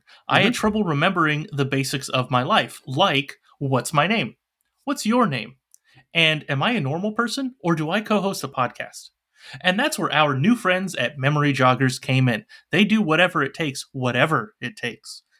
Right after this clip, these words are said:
Speaker 1: to get your memory back. Will they rummage through your personal photos and videos of your past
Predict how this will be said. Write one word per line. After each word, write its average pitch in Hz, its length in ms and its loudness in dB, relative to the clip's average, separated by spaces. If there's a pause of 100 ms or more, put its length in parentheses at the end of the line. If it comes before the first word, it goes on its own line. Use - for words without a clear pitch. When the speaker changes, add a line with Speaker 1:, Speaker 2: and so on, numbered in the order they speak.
(100)
Speaker 1:
to 143 80 -4
get 226 160 2
your 196 180 -2
memory 175 320 -4
back. 175 280 -8 (420)
Will 208 180 2
they 170 160 6
rummage 135 540 2
through 160 180 4
your 143 160 2
personal 135 400 2
photos 131 400 4
and 120 140 0
videos 139 360 2
of 127 120 -2
your 123 100 -2
past 139 360 -2